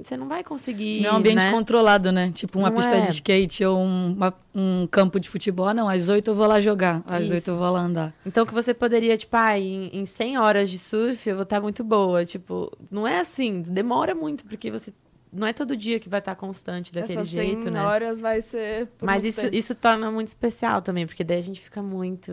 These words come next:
Speaker 1: ligado, conectado com aquilo e tal. E aí você acorda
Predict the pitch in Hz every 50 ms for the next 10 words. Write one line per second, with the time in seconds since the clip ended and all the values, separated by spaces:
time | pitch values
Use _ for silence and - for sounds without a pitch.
0 | 180 175 - _ _ - 165 165 180 165 165 175 160 165 165 170 - 175 165 160
1 | 160 - - 160 156 151 - 170 165 - - - 165 170 170 165 160 - 160 160
2 | 165 165 170 - 190 185 - - 180 180 185 180 185 180 180